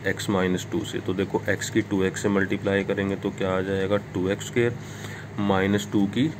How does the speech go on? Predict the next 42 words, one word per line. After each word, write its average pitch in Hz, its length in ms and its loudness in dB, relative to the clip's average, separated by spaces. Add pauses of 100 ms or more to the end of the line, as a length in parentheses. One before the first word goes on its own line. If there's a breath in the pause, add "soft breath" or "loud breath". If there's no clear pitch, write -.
(120)
टू 92 200 6
एक्स - 240 -2
से 98 80 -2
क्या 98 280 2
आ 98 40 2
जाएगा, 98 400 2
माइनस 90 600 0 (280)
फोर - 340 -2
एक्स, - 240 -8
फिर 101 200 0
minus 92 440 2
का 113 120 2
sign, 120 280 2 (500 loud breath)
three 101 220 6
x 101 200 2
की 113 160 2
माइनस 92 440 2
थ्री 90 240 -4
से - 160 -6 (400 loud breath)
माइनस 92 500 2
नाइन 101 280 4
एक्स, 139 200 0
और 101 200 0
ये 95 140 2
minus 92 480 2
minus 95 380 0
क्या 95 200 -2
आ 90 60 0
जाएगा 90 400 0
फिर 101 200 -4 (100)
plus 87 260 -4
का, 113 180 0
नाइन 92 460 0
एक्स 98 180 -2
is 90 180 -2
equal 90 260 -4 (100)
to 123 100 0 (120)
three। 95 140 -4 (640 loud breath)
इनको 95 240 0
सॉल्व 90 340 2
करेंगे 104 340 4
तो 107 120 -2